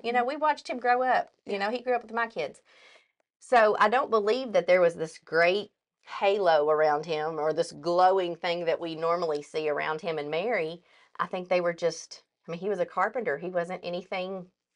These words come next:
Speaker 1: you know, he wasn't attractive. He wasn't, he didn't heal anybody because he
Speaker 2: I
Speaker 1: didn't
Speaker 2: mean,
Speaker 1: heal
Speaker 2: he
Speaker 1: his
Speaker 2: was,
Speaker 1: dad. His
Speaker 2: he
Speaker 1: dad
Speaker 2: was
Speaker 1: died.
Speaker 2: born into, like, very unexpected but humble beginnings.
Speaker 1: That's
Speaker 2: Like,
Speaker 1: right. Yeah.
Speaker 2: who else was born in a cave,
Speaker 1: They
Speaker 2: in a
Speaker 1: missed it.
Speaker 2: manger? Like,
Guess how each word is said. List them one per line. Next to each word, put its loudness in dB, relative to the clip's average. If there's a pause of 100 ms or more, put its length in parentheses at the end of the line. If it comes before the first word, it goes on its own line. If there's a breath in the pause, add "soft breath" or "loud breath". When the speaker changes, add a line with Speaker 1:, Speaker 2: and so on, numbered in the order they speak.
(200)
Speaker 1:
you -10
know, -6
he -8
wasn't -2
attractive. -4
He -8
wasn't, -2 (560)
he -6
didn't 0
heal 2
anybody 0
because -2
he 0
Speaker 2:
I 0
Speaker 1:
didn't 2
Speaker 2:
mean, 0
Speaker 1:
heal 4
Speaker 2:
he 2
Speaker 1:
his -2
Speaker 2:
was, -2
Speaker 1:
dad. 2
His -8
Speaker 2:
he -4
Speaker 1:
dad 0
Speaker 2:
was -4
Speaker 1:
died. 0
Speaker 2:
born 2
into, -2
like, -2 (180)
very 0 (260)
unexpected -4
but -4
humble -6
beginnings. -12
Speaker 1:
That's -14
Speaker 2:
Like, -8
Speaker 1:
right. -14 (1500 soft breath)
Yeah. -10
Speaker 2:
who 2
else 0
was -10
born -12
in -14
a -16
cave, -16
Speaker 1:
They 0
Speaker 2:
in 0
a -2
Speaker 1:
missed -4
it. -14
Speaker 2:
manger? -18
Like, -16